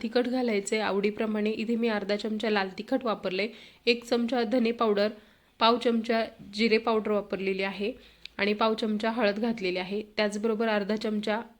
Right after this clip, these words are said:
चवीपुरतं मीठ घालायचे. आता हे सगळं चांगलं मिक्स करून घ्यायचंय.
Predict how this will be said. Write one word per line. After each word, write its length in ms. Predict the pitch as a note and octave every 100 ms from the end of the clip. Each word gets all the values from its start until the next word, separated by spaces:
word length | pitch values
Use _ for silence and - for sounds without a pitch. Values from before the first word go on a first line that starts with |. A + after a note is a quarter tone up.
| -
चवीपुरतं 680 | A#3 G#3+ A#3 A#3 A3 A3 B3+ -
मीठ 220 | A3+ A#3
घालायचे. 680 | A#3+ A3+ G3 F3+ - G#3+ C#4 - - _ _ _ _ G#3
आता 160 | G#3+
हे 160 | A#3 A#3+
सगळं 300 | B3+ A3+ A#3
चांगलं 320 | A#3 A3 A3+
मिक्स 340 | A#3 C4+ -
करून 340 | - B3 A3 G#3+
घ्यायचंय. 400 | A#3 G#3+ G#3